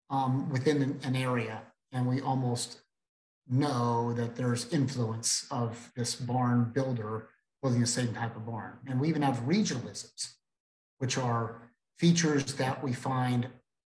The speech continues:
throughout a county because it was believed to be good for the stability of the barn. Um, very interesting. Um, timber frame configurations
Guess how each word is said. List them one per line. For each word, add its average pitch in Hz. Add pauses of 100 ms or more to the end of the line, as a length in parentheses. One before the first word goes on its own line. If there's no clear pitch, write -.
(400)
throughout 143
a -
county 113
because 120
it 123
was 117
believed 120
to 117
be 120
good 117
for 120
the 117
stability 123
of 110
the 104
barn. - (1300)
Um, 117 (160)
very 123
interesting. - (1300)
Um, 131 (680)
timber 170
frame 160
configurations 135